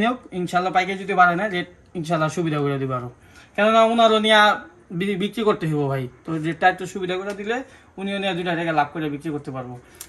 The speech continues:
আর আশা করি ভাই, আমাদের এখানে কোনো আইটেমের দাম বেশি হবে না, কারণ আমরা বেচি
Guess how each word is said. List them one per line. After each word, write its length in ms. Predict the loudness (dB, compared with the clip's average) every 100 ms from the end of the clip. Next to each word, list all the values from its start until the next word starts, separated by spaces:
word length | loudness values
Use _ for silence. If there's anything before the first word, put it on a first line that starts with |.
| 2
আর 60 | 6 6
আশা 120 | 6
করি 100 | 4 6
ভাই, 80 | 8 6
আমাদের 180 | 4 2
এখানে 200 | 2 0 0
কোনো 140 | 2 2 2 2
আইটেমের 320 | 2 0 4
দাম 100 | 4 4
বেশি 160 | 0 0 -2
হবে 160 | -2 -4
না, 60 | -8 -16 -20 _ -2
কারণ 180 | 2 2
আমরা 120 | 4 4
বেচি 160 | 2